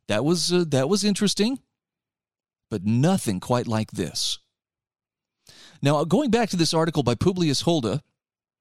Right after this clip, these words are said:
about why the Constitution requires Congress, the Supreme Court, and the president to intervene. He talks about Attorney General William Barr's dereliction of duty. Article four, Section four also imposes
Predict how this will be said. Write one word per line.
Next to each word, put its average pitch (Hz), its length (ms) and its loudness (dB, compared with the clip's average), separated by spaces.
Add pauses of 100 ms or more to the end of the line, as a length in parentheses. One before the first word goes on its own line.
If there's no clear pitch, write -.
(320)
about 113 280 -2
why 139 260 2
the 202 100 0
Constitution 135 640 -2
requires 139 580 0
Congress, 131 440 -2
the 113 100 -4
Supreme 123 340 -2
Court, 120 220 0
and 117 100 -2
the 107 60 0
president 113 500 -2 (420)
to 107 420 0 (200)
intervene. 135 680 2 (1500)
He 113 100 -4
talks 208 260 0
about 170 200 2
Attorney 165 300 0
General 139 360 2
William 151 280 2
Barr's 110 400 2
dereliction 135 680 0
of 98 100 -4
duty. 110 400 -2 (920)
Article 165 320 2
four, 151 520 0
Section 135 400 -2
four 123 280 -2
also 131 280 0
imposes 120 460 0